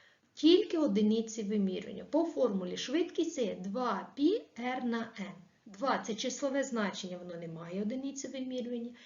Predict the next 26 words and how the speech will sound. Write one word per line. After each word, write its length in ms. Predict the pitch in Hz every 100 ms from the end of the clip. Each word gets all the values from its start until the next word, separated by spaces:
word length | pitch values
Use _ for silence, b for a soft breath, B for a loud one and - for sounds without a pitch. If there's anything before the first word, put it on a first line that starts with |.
| B B B
Пі — 220 | - 294 -
це 160 | 214 226
також 440 | 277 254 220 202
стала 380 | - 247 233 202
величина, 720 | 202 202 202 - 220 202 -
так, 200 | 233 294
яка 200 | 208 214
складає 460 | 202 220 196 196 190
три 200 | 214 220
цілих 340 | 233 226 196
чотирнадцять 720 | - 214 208 208 196 196 196
сотих. 400 | - 190 190 202
Це 180 | - 220
безрозмірна 880 | 190 240 220 196 190 185 175 175 190
величина. 500 | 196 226 233 247 240
Далі 320 | 208 269 262
що 200 | 262 -
в 20 | 220
нас 240 | 190 -
іде? 200 | - -
Радіус. 680 | 294 320 285 226 254 254 - B B B B
Одиниці 520 | 220 202 240 254 -
вимірювання 640 | 220 233 262 320 320 320 311
радіуса 500 | 302 294 294 294 294
є 220 | 269 285
метр. 440 | 240 220 202 214